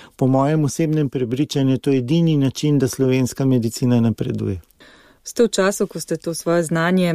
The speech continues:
Speaker 2: nadgrajevali čez veliko lužo, kdaj pomislili, da se ne bi vrnili v Sloveniji, oziroma vas zdaj kdaj prešine, da bi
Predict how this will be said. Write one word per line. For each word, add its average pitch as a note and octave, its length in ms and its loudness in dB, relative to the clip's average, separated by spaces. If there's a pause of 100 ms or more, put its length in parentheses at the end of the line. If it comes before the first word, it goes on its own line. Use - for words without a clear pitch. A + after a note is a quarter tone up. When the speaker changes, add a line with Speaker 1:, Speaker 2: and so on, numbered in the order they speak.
Speaker 2:
nadgrajevali D#3+ 760 0
čez E3 220 -4
veliko E3+ 340 -2
lužo, F#3 340 0 (420)
kdaj E3+ 420 -2
pomislili, G#3+ 580 0
da F3 160 -2
se E3+ 440 -2
ne G3 280 0
bi F3+ 120 -2
vrnili E3 580 -2
v E3 420 0
Sloveniji, E3+ 800 0
oziroma F3+ 400 -2
vas F3 280 -2 (300)
zdaj F#3+ 380 0
kdaj E3+ 220 -2
prešine, E3 500 -4
da D#3 120 0
bi D#3 200 -6